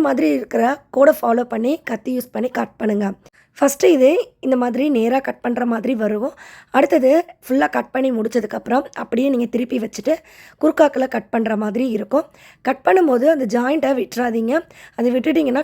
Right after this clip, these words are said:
கட் பண்ணி எடுக்க ரொம்ப சிரமமா இருக்கும். இந்த மாதிரி நல்லா கையால பிடிச்சிட்டு இது நீங்க ரெண்டு சைடும் கிராஸா கட் பண்ணி எடுத்துக்கோங்க. இப்போ இந்த பழத்தை நம்ம அழகா சாப்பிட்லாங்க. இந்த மாதிரி நீங்க எடுத்தீங்கன்னா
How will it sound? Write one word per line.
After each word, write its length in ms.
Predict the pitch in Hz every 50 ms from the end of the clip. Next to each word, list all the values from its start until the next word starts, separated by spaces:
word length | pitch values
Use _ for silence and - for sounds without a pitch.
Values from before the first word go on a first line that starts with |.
| - -
கட் 140 | - - _ -
பண்ணி 140 | 294 294 254 220
எடுக்க 200 | 220 - 277 269 240
ரொம்ப 180 | 226 226 233 - 240
சிரமமா 380 | 208 214 208 208 208 220 214 214
இருக்கும். 260 | - - 214 214 208 _ _ - - - - - - 254
இந்த 100 | 285 294 269
மாதிரி 240 | 254 233 254 302 339 330
நல்லா 160 | 262 240 233 226 240
கையால 300 | 233 233 240 247 254 247 - 226
பிடிச்சிட்டு 380 | 220 233 - - 208 254 311 339 - _ - - - - - - 302
இது 100 | 302 311 294
நீங்க 160 | 277 262 262 247 240
ரெண்டு 200 | 240 240 240 277 -
சைடும் 280 | 247 240 220 254 277 - 233
கிராஸா 320 | 233 233 233 - - 262 - 233
கட் 140 | 220 - -
பண்ணி 160 | 226 226 262 320 311 240
எடுத்துக்கோங்க. 480 | 214 - - 208 - 214 208 202 214 202 - _ _ _ - -
இப்போ 160 | 254 - - 370 370 330
இந்த 120 | 269 254 233 -
பழத்தை 300 | 240 240 247 240 247 247 240 247
நம்ம 140 | 233 208 202 202
அழகா 240 | 208 214 220 233 262 -
சாப்பிட்லாங்க. 480 | - 214 208 - 214 208 214 208 202 226 294 311 - - - - - _ - 262
இந்த 120 | 294 320 320 277
மாதிரி 200 | 240 233 247 269 269
நீங்க 140 | 247 233 220 214
எடுத்தீங்கன்னா 480 | 208 208 - 226 220 208 208 208 226